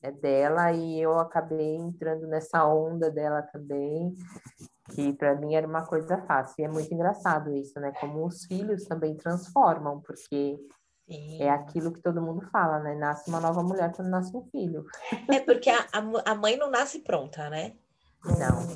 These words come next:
Speaker 2: não é, tipo, nasceu o filho, nasceu uma mãe. Não. Nasceu, fi-, vai crescendo o filho, vai apr-, a, apro-, aprendendo o filho, vai aprendendo uma nova mãe também, né? Cada
Speaker 1: Sim, nasce uma
Speaker 2: processo
Speaker 1: nova
Speaker 2: é uma, uma fase, é uma coisa diferente, né?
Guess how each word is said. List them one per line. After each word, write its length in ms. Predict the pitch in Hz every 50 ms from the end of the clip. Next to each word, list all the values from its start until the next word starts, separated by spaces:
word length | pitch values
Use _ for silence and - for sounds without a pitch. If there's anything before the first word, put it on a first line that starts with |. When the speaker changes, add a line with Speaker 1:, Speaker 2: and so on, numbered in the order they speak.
| 156
Speaker 2:
não 200 | 156 160 175 175
é, 160 | 175 202 247 254
tipo, 360 | - - - - - 208 190 -
nasceu 420 | 185 190 185 185 - - 208 180
o 40 | 185
filho, 340 | 180 - - 190 202 208 214
nasceu 300 | 202 202 196 - - 180
uma 140 | 180 185 180
mãe. 220 | 175 151 127 120
Não. 260 | 160 196 180 123 - - - - - - - - -
Nasceu, 420 | 170 185 180 - - 202 214 240
fi-, 240 | 254 - - 233 233 - - - - -
vai 300 | - 185 208 214 220 226
crescendo 680 | 226 - 233 233 240 240 - - 226 226 262 320 330 320
o 40 |
filho, 360 | - - - 233 233 247 254 247
vai 240 | 240 220 220 214 220
apr-, 280 | 214 214 - - - -
a, 500 | - 190 185 180 180 180 175 165 - - _ _ _ - _ -
apro-, 380 | - 147 - - 202 202 190 -
aprendendo 840 | - 175 185 185 185 - - - 233 254 277 247 233 233 254 285 277
o 40 | 269
filho, 360 | 269 - 247 262 285 320 311
vai 140 | 320 269 262
aprendendo 540 | 269 269 285 277 277 233 220 226 247 285 311
uma 120 | 311 311
nova 240 | 311 294 294 320 359
mãe 260 | 381 330 254 208 185
também, 320 | - - 165 165 151 143 143
né? 140 | 151 151 - - - - - - - - _ _ -
Cada 300 | - - 170 196 220 -
Speaker 1:
Sim, 60 | 294
nasce 280 | 240 247 247 240 -
uma 40 | -
Speaker 2:
processo 300 | 220 190 196 226 254 247 247
Speaker 1:
nova 40 |
Speaker 2:
é 40 | 262
uma, 180 | 254 262 247 233 233
uma 200 | 226 214 214 214 208
fase, 720 | - - - 185 185 190 214 247 269 277 269 277 277 277 - - - - - - _
é 160 | - - 190 196
uma 240 | 196 196 202 214
coisa 240 | 208 - 208 202 214 202
diferente, 760 | 208 - - - 233 254 269 254 208 180 165 170 - - - 170
né? 120 | 165